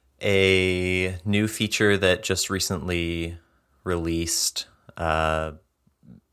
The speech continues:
around our G A timeframe, uh, and, uh, as part of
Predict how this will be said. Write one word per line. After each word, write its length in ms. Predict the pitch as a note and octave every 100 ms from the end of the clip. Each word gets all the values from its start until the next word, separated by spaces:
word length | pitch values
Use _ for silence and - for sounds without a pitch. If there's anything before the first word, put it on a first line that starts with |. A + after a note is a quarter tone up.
| _ _ _
around 520 | F#2+ F2 E2+ E2 E2+
our 220 | E2+ D#2+ D#2+
G 300 | D2+ F2+ D#2+
A 120 | D#2+
timeframe, 840 | - D#2+ D#2 - E2 D#2+ D#2+ D#2+ _ _ _ _ _ _ -
uh, 320 | D#2+ D#2 D2
and, 120 | D#2+
uh, 120 | D#2+ D2+
as 200 | E2 D#2
part 240 | - D#2+
of 480 | D#2 D#2 D#2 - -